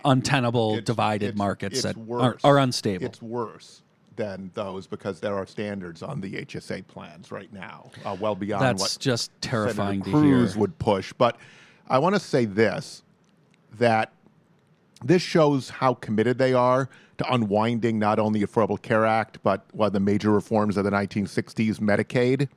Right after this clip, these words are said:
Speaker 2: uh, because they could get a deal with the moderates, I think, with, uh, some version of right-wing insurance market reform, like Cruz says, without the slashing cuts to Medicaid. And they won't do it because it's their goal to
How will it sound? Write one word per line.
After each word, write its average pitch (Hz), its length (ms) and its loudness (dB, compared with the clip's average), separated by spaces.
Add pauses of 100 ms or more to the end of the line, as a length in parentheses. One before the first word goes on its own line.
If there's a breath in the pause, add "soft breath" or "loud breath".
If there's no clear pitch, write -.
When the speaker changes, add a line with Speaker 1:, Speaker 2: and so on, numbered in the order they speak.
(540 soft breath)
Speaker 2:
uh, 113 300 -4
because 117 680 2 (380 soft breath)
they 180 220 2
could 131 220 0
get 139 120 6
a 120 60 2
deal 117 340 4
with 107 80 2
the 98 80 0
moderates, 101 540 0
I 92 160 0
think, 92 460 -2 (320 soft breath)
with, 110 460 2 (200)
uh, 104 260 2
some 127 360 0
version 117 460 4
of 104 140 0
right-wing 113 340 2
insurance 113 500 0
market 104 320 0
reform, 101 460 0
like 98 220 -2
Cruz 127 380 0
says, 98 460 0 (300 loud breath)
without 120 480 2
the 113 80 0
slashing 113 460 0
cuts - 260 -2
to - 80 -10
Medicaid. 101 720 -6
And 117 180 2
they 139 100 6
won't 139 300 2
do 120 200 6
it 107 180 -4
because 107 340 0
it's - 160 -8
their 123 220 6
goal 120 300 4
to 113 100 -8